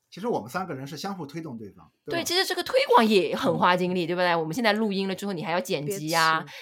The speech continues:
Speaker 2: 你还要想什么东西啊，
Speaker 3: 嗯。
Speaker 2: 什么的，干嘛要做这个事情呢？就是，<laughs> 有没有问过，我不知道翠伦有没有问过自己，就是为什么要做这个事情？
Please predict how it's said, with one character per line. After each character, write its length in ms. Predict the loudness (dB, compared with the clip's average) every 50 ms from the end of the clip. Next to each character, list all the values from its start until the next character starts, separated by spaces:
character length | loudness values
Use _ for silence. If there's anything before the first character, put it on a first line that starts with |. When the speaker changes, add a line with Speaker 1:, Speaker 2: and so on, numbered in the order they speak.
| -10 -8
Speaker 2:
你 80 | -4
还 80 | -2 0
要 60 | -2
想 340 | -2 -2 -2 -2 -2 -2 -4
什 100 | -6 -8
么 160 | -6 -6 -6 -6 -8 -6
东 180 | -6 -6 -4 -4
西 300 | -6 -6 -8 -8 -6 -6
啊， 140 | -4 -4 -4
Speaker 3:
嗯。 40 |
Speaker 2:
什 120 | -6 -8 -12
么 60 | -16
的， 120 | -18 -20 _ _ _ _ _ _ _ _
干 140 | _ -6 -4
嘛 100 | -4 -2 -2
要 80 | -2
做 120 | -2 -2 -4
这 100 | -2 -4
个 80 | -4
事 160 | -4 -4 -6
情 160 | -6 -6 -6 -6
呢？ 220 | -6 -8 -10 -12 -18 _ -20 -20 -20 _ _ _ _ _ _ _ _
就 100 | -8 -6
是， 180 | -6 -6 -4 -4
<laughs> 500 | -2 -2 -2 -2 -4 -8 -10 -12 -14 -2 0
有 60 | 0
没 100 | 4 4
有 60 | 4
问 160 | 6 6 6 6
过， 120 | 4 -2 -8
我 60 | -8
不 80 | -2 0
知 60 | 2
道 60 | 2
翠 180 | 2 0 0 0
伦 180 | 2 2 2 0
有 80 | -2
没 60 | -2
有 60 | -2 -2
问 120 | -2 0
过 120 | 0 -2
自 160 | -4 -4 -6 -8
己， 80 | -6
就 80 | -6 -6
是 80 | -4
为 100 | -2 -2
什 80 | -2 -2
么 60 | -2
要 80 | -4 -2
做 120 | -4 -6
这 120 | -8 -6 -8
个 80 | -8
事 180 | -10 -8 -10 -10
情？ 220 | -12 -14 -14 -18